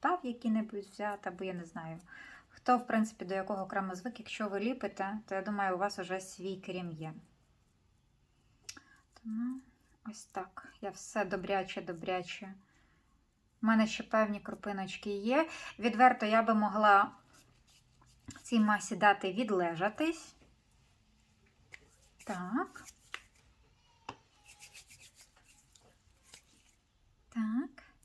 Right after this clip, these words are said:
І ось так. То просто, щоб вже не так залипало. Ось, маса у нас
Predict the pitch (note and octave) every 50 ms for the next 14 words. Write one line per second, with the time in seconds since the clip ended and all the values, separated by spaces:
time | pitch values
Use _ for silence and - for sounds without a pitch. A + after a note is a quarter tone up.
0 | - _ _ _ C#4 D4+ - - G#3+ - - - - - - - _ - - -
1 | _ _ _ _ _ _ _ _ _ _ _ _ _ _ _ _ - _ _ _
2 | _ _ _ _ _ _ _ _ _ _ _ _ _ _ - - - - - -
3 | F#3+ - - - G#3+ - - G3 G3 G#3+ G#3 - A#3 A#3 A3 G#3+ - - G#3+ G3+
4 | G3+ G3 F#3+ F#3+ F#3 F3+ - F3 E3 D#3+ E3 E3+ F3 - - - - - - -
5 | - - B3 A#3+ A3 G3+ - - - A#3 B3 C#4 D4 - - A#3+ A#3 - A#3+ A3
6 | A3 A#3 A3+ A3 - - - -